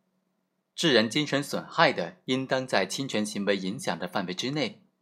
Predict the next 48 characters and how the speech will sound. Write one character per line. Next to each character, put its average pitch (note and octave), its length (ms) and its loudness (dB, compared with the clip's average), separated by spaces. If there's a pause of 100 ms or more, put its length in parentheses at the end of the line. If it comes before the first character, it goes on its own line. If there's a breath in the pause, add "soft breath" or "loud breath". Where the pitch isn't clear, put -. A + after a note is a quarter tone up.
(180)
为 A#2+ 140 6
受 A2+ 200 6
害 F#2 160 2
人 F2+ 180 -2
消 B2+ 220 2
除 - 100 -8
影 G2 160 -4
响、 - 320 -4
恢 A#2 160 0
复 A#2+ 140 -2
名 F2+ 240 -4
誉、 G#2 280 -6
赔 G2+ 140 -4
礼 F#2 100 -4
道 F#2+ 160 -2
歉。 G#2 300 -6 (640)
被 B2 160 8
告 A2 140 8
公 A#2 140 2
安 A#2 120 0
局 G#2+ 380 -4 (120)
依 C3+ 120 0
据 B2 220 0
违 G#2 240 2
法 D#2 340 -2
的 G2 260 2
行 G#2 220 -4
政 A#2 140 -6
处 - 100 -12
罚 E2+ 100 -2
决 - 140 -6
定 G#2+ 160 -6
书， B2+ 300 -2 (420)
对 C3 160 6
原 F#2+ 240 2
告 B2+ 200 4
叶 D#3 200 2
某 F2 400 -2
实 - 240 0
施 A2+ 200 0
了 A2+ 80 4
行 G#2 200 -2
政 A2+ 160 -4
拘 B2 140 -4
留 G2 160 0
十 G2+ 140 -2
五 F2 80 -4
天， G#2+ 340 -2